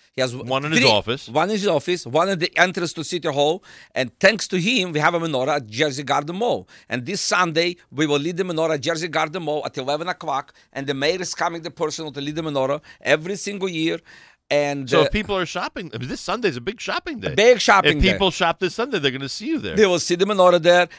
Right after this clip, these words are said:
Speaker 1: and we have a special program there, and all the children that are coming with their Hanukkah gelt.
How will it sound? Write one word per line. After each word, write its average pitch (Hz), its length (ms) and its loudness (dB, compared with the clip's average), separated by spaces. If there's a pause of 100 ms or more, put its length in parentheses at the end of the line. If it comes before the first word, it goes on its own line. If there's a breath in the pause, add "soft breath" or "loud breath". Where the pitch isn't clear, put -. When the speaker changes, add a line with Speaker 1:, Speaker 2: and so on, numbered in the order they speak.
Speaker 1:
and 131 100 4
we 139 80 0
have 156 140 2
a 165 60 2
special - 300 -2
program 175 380 0
there, 165 220 2
and 165 100 -4
all 160 140 2
the 185 100 -8
children 190 380 -2
that 143 40 -6
are 156 60 -8
coming 175 320 2
with 160 120 -6
their 165 60 -2
Hanukkah 170 460 -2
gelt. 156 300 0